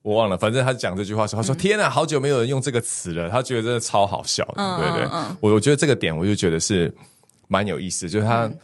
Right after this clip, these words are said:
Speaker 1: 不管在解读这个人的行为，
Speaker 2: 嗯。
Speaker 1: 还是在看待这件事情，都已经变得就是
Speaker 2: 幽默化解。
Speaker 1: 对，就轻描淡写，他就是根本就是好无聊的那种概-，
Speaker 2: 嗯。嗯，嗯，嗯。
Speaker 1: 那种概念。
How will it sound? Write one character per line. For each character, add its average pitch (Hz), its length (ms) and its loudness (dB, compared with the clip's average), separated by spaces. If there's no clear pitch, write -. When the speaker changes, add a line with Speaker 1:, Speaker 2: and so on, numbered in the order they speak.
Speaker 1:
不 - 80 -14
管 120 160 2
在 120 80 -2
解 107 160 -4
读 87 140 -4
这 104 140 -2
个 101 80 4
人 85 100 2
的 87 100 0
行 80 240 -2
为， 76 120 -2
Speaker 2:
嗯。 76 40 -6
Speaker 1:
还 80 160 -2
是 85 300 0
在 85 180 0
看 90 220 0
待 85 100 0
这 87 120 -2
件 82 100 0
事 85 140 -2
情， 76 120 0
都 82 160 0
已 78 40 2
经 80 180 -2
变 78 180 2
得 - 280 -4
就 - 100 -4
是 - 200 -4
Speaker 2:
幽 196 200 -2
默 202 220 0
化 147 340 -6
解。 - 240 -20
Speaker 1:
对， 90 200 4
就 101 100 0
轻 - 240 0
描 95 160 2
淡 85 220 0
写， 92 100 -2
他 104 60 2
就 127 160 2
是 101 80 2
根 123 140 0
本 101 100 2
就 - 60 -6
是 104 60 0
好 - 200 -4
无 87 220 0
聊 90 180 2
的 185 340 0
那 165 40 2
种 160 200 2
概-， 160 120 -2
Speaker 2:
嗯。 - 20 -4
嗯， - 20 -6
嗯， - 20 -6
嗯。 185 60 -12
Speaker 1:
那 104 120 2
种 78 160 0
概 - 200 -2
念。 - 180 -10